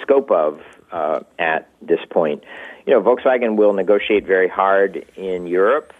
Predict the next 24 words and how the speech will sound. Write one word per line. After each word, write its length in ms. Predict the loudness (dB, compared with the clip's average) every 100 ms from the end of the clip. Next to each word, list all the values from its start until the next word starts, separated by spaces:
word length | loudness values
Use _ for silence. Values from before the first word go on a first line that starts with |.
| -20 -8
uh, 160 | -4
where, 680 | -4 2 2 4 4 4 2
again, 460 | 0 0 0 0 0
the 140 | -2 -2 -12
scale 480 | 0 2 4 4 2
of 300 | 2 0 -4
their 480 | 0 2 2 -2 -6 -20 -20 -20 _
violations, 760 | 0 2 4 2 0 -4 -4 -8 -12 -18 -16 -6
uh, 440 | -2 2 2 0
are 220 | 2 2
not 440 | 2 2 2 0 -4 _
as 280 | 0 2 2 2
large 560 | 4 6 4 2 0 -6
as 180 | -2 0
in 160 | -2 -2
the 80 | 2
U 160 | 4
S. 160 | 4 2 -4 -18 -14
Uh, 120 | -14 -14
now, 220 | -6 -4 -4
defeat 360 | -6 -4 -2
devices 480 | 0 0 0 -2 -2
are, 440 | 0 2 2 0 -6 -20 -20 -20 _ -10
uh, 160 | -4